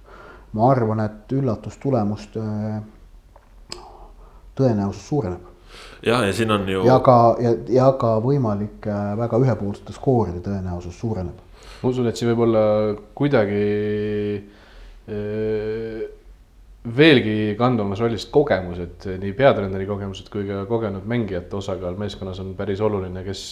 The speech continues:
Speaker 3: äh, ilmselt ei ole küll päris sellises olukorras mitte keegi olnud, aga kellel on ikkagi selliseid keerulisi aegu karjääri jooksul või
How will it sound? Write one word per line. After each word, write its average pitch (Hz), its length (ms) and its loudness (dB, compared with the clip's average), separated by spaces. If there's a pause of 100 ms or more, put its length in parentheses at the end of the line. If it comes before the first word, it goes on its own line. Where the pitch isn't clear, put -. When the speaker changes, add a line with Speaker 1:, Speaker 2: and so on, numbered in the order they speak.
Speaker 3:
äh, 95 380 -6 (520)
ilmselt 107 300 -4
ei 117 60 6
ole 113 100 4
küll 110 140 -2 (140)
päris 110 220 -2
sellises 113 320 4
olukorras 104 380 -2
mitte 110 240 -4
keegi 117 260 8
olnud, 101 240 2
aga 92 240 -4
kellel 101 300 0
on 101 140 -2 (420)
ikkagi 120 320 -4
selliseid 95 420 -6
keerulisi 110 540 4
aegu 101 260 2
karjääri 101 380 0
jooksul 95 340 -8
või 95 640 -2